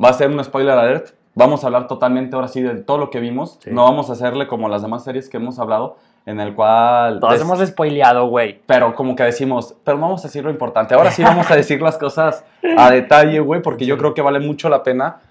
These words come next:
Speaker 1: poder analizar esa serie documental, porque, por ejemplo, había una persona que nos escribió que decía, es que es un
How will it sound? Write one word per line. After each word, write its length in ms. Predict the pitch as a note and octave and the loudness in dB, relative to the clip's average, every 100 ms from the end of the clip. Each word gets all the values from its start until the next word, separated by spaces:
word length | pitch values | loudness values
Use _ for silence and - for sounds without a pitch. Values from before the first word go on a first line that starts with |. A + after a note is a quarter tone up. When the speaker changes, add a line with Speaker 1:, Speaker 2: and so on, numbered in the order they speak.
| _ _ | _ _
Speaker 1:
poder 240 | - B2+ C3 | 0 4 4
analizar 720 | D3 C3 B2 A#2+ B2 D3 - _ _ - | 2 -2 -2 2 2 0 -8 _ _ -6
esa 200 | C3+ E3 | -4 -4
serie 240 | E3 E3 | -4 -2
documental, 520 | D#3+ - B2 A#2 C3 | -2 -4 -6 -2 -2
porque, 200 | E3 C3+ | -2 -10
por 140 | A#2 A2+ | -8 -6
ejemplo, 260 | A#2 A#2+ | -6 -2
había 160 | A2+ A#2+ | -2 -2
una 160 | C#3+ C#3+ | -4 -6
persona 360 | B2+ B2+ C3+ | -8 -6 -8
que 60 | B2 | -6
nos 120 | A2+ | -10
escribió 380 | G#2+ - G#2 G#2+ | -10 -8 -6 -4
que 80 | B2 | -2
decía, 260 | G2+ G#2 | -2 -2
es 80 | G#2+ | -4
que 120 | - | -4
es 100 | C#3 | -6
un 260 | D3+ D3+ - | -6 -8 -10